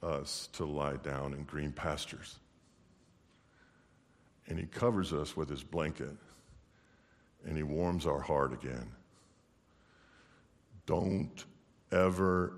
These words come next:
imitate someone else's walk.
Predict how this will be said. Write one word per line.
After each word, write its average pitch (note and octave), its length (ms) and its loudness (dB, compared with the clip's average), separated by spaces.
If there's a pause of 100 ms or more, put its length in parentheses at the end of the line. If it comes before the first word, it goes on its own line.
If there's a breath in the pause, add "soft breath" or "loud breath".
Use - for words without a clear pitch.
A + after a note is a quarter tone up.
(200)
imitate E2+ 720 2
someone D#2 480 0
else's D#2 520 -2
walk. C2+ 640 -4